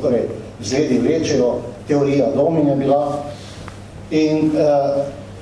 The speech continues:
šlo je v, v čilskem primeru, po moje, za najbolj morast scenarij, ki so lahko, ki so lahko Združene države Amerike si lahko zamislile, Pentagon in cia. Torej, na oblast je prišel demokratično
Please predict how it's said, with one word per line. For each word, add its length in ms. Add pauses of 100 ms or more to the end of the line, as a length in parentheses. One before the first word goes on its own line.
šlo 320
je 100 (220)
v, 80 (320)
v 160
čilskem 460
primeru, 500
po 80
moje, 400
za 160
najbolj 800
morast 640
scenarij, 560
ki 100
so 160
lahko, 380 (260)
ki 80
so 220
lahko 260
Združene 300
države 400
Amerike 340
si 140
lahko 240
zamislile, 560
Pentagon 480
in 160
cia. 320 (480)
Torej, 240 (640)
na 160
oblast 480
je 80
prišel 720 (640)
demokratično 1040